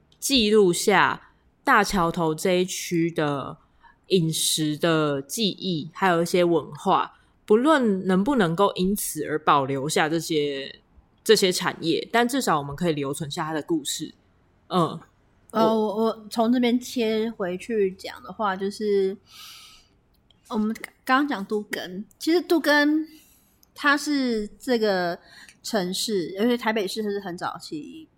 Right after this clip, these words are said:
Speaker 2: 开发的城市，或者是它已经涌入太多人了，所以它有一些居住环境很不好，所以都更是，嗯，我觉得是都市进程前进的一，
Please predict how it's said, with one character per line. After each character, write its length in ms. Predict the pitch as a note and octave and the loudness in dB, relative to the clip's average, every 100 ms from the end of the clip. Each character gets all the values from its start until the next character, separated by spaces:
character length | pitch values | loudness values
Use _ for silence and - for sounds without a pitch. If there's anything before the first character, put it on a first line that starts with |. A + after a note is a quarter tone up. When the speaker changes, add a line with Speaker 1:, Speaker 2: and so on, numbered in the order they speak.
| _ | _
Speaker 2:
开 200 | - F3 | -8 -8
发 160 | F3 E3 | -4 -6
的 120 | D#3+ | -6
城 200 | - D#3+ | -8 -8
市， 80 | F#3 | 0
或 160 | B3 | 2
者 60 | G3+ | 4
是 100 | G#3+ | 2
它 180 | A#3 G#3+ | 0 -2
已 60 | |
经 260 | E3 F#3 F#3+ | -2 -4 -2
涌 200 | G#3 E3+ | -2 0
入 120 | A#3+ | -2
太 180 | B3+ B3+ | -2 -2
多 220 | A3 G#3 | 2 2
人 120 | G3 - - | 0 -4 -16
了， 140 | - - | -20 -12
所 140 | - | -6
以 40 | G#3+ | -2
它 280 | G#3 G#3 G#3+ _ | 0 -2 -4 _
有 180 | - F3+ | -6 -2
一 80 | G#3+ | -2
些 180 | A#3 G#3+ | -2 -2
居 140 | A#3+ | -2
住 120 | A3 | -4
环 160 | G#3+ F3+ | -4 -4
境 120 | F#3+ | -6
很 140 | F#3 | -6
不 100 | E3 | -8
好， 240 | E3 D#3+ - - - - | -8 -8 -10 -14 -18 -4
所 100 | D4 | -2
以 20 | |
都 140 | C#4 C4 | 0 2
更 180 | B3 A#3 | 2 4
是， 200 | A#3+ A3+ - _ _ _ _ _ _ _ | 2 0 -4 _ _ _ _ _ _ _
嗯， 180 | G3+ F#3 | -6 -4
我 100 | G3+ | 0
觉 140 | A#3+ | 2
得 120 | B3+ | 4
是 320 | D4 D#4 C4+ - _ | 4 2 2 -2 _
都 160 | C#4 | 0
市 300 | C4+ C#4 A#3+ - _ _ | 2 0 -2 -6 _ _
进 260 | - C#4+ G#3 | -4 0 0
程 320 | - - - | -2 -6 -6
前 300 | F3 G3+ F3+ | -2 -2 -2
进 200 | F#3 A3 | -2 -2
的 140 | F3+ | -2
一， 100 | A2+ | -4